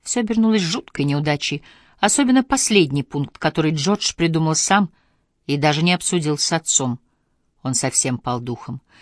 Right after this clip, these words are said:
Когда он покидает участок, оба полицейских стоят на крыльце и смотрят ему вслед. Он слышит, как сержант говорит далеко разносящимся голосом: «А не держать ли нам ищеек в библиотеке?» Слова эти сопровождают его всю дорогу назад домой,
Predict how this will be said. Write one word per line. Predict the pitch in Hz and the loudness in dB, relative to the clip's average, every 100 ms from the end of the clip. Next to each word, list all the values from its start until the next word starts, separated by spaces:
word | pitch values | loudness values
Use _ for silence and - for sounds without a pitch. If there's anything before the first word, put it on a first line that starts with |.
| - _ - | -20 _ -2
Когда | 185 196 | 0 4
он | 196 | 4
покидает | 185 196 190 190 185 | 4 2 4 4 2
участок, | 196 226 214 190 - | 0 0 0 -2 0
оба | 190 180 | 0 0
полицейских | 196 190 - 190 - 190 | 0 0 2 0 -2 -2
стоят | - 180 180 | 2 2 2
на | 190 | -2
крыльце | 190 180 - 185 | 0 0 2 2
и | |
смотрят | - - 156 - 135 139 | 2 0 -2 -2 -8 -6
ему | 135 | -4
вслед. | - - 131 127 - _ _ _ _ _ _ - | -4 -4 -4 -6 -14 _ _ _ _ _ _ -2
Он | 180 | 0
слышит, | 180 202 196 185 | 2 0 0 -2
как | 190 | -4
сержант | - 185 170 185 170 | 0 0 2 2 4
говорит | 185 170 170 156 | 4 4 4 4
далеко | 170 165 - 277 | 2 2 0 -2
разносящимся | 247 208 202 - 190 180 185 175 - | -2 0 0 2 0 0 -2 0 -2
голосом: | 170 110 98 - 101 - _ _ _ _ _ _ - | -2 -6 -4 -6 -6 -10 _ _ _ _ _ _ -10
«А | 113 | -4
не | 143 143 | -2 -2
держать | 135 120 131 151 190 | -2 0 0 0 0
ли | |
нам | 202 233 254 | 2 4 4
ищеек | - - 240 233 | 2 0 0 -4
в | 269 | -4
библиотеке?» | 294 339 180 - - 101 - - - _ _ _ _ _ _ _ _ - | -4 0 0 0 -2 -2 -6 -20 -20 _ _ _ _ _ _ _ _ -6
Слова | - 160 147 147 | 0 2 4 2
эти | 143 | 0
сопровождают | 143 160 151 143 143 131 139 135 | -4 -6 -4 -2 -2 -2 -4 -4
его | - 135 135 | -6 -6 -6
всю | - 143 | -6 -4
дорогу | 135 135 127 135 | -2 -4 -4 -2
назад | 135 131 131 120 | -2 -2 -6 -4
домой, | 135 123 110 | -4 -2 -4